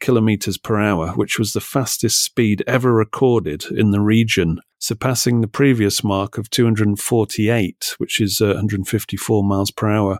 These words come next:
set by a mo-, motorcyclist in two thousand.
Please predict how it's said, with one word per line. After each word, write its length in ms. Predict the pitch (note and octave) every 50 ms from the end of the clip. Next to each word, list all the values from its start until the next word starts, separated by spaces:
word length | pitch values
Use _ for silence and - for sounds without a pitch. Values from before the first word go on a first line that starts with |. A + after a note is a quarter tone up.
| _ -
set 260 | - - - - -
by 180 | - D3 C#3+ C3+
a 40 | C3
mo-, 220 | C3+ D3 D3+ D3 D3 - - - B2+
motorcyclist 1000 | C3+ D3 D#3 - - - - - A#2+ G#2 G2+ - - G#2 F#2+ F#2 - - -
in 140 | A#2 G#2+ G#2
two 240 | - - B2+ A#2+ A2
thousand. 640 | - - B2+ B2 B2+ B2 B2 G#2+ G2 F#2 E2+ F2+ -